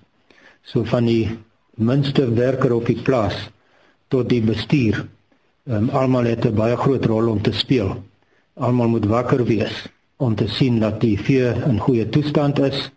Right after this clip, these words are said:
dat die, eh, veld in 'n goeie toestand is, dat daar nie oorbewei is nie,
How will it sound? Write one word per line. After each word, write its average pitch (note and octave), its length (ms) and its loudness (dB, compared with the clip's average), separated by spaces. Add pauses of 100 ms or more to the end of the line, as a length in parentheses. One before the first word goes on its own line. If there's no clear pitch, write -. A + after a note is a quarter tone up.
(560)
dat G#2 280 -4
die, G#2 300 2
eh, G2 180 0 (460)
veld C#3+ 400 0
in C3+ 160 2
'n A#2 40 0
goeie C3+ 300 2
toestand C3 480 0
is, B2+ 160 0
dat A#2 140 -2
daar G#2 120 0
nie A#2 180 2
oorbewei A2+ 580 2
is C3+ 160 -2
nie, C3+ 180 2